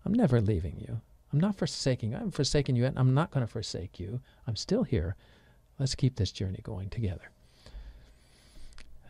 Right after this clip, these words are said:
So by God's grace, friends, let's keep the journey going together. Allow God to use us and to speak to us and to guide us step by step, because he has a plan.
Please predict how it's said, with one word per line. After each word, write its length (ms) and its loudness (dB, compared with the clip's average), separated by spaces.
So 200 4
by 160 10
God's 280 10
grace, 360 8
friends, 480 4
let's 160 -2
keep 180 -2
the 80 -2
journey 320 -2
going 280 -4
together. 460 -6
Allow 240 6
God 240 8
to 80 2
use 320 2
us 280 -4
and 100 -2
to 80 -2
speak 380 0
to 180 0
us 240 -4
and 180 -4
to 80 6
guide 320 8
us 120 4
step 240 -2
by 160 2
step, 360 -2
because 260 0
he 100 0
has 140 0
a 60 -16
plan. 360 -2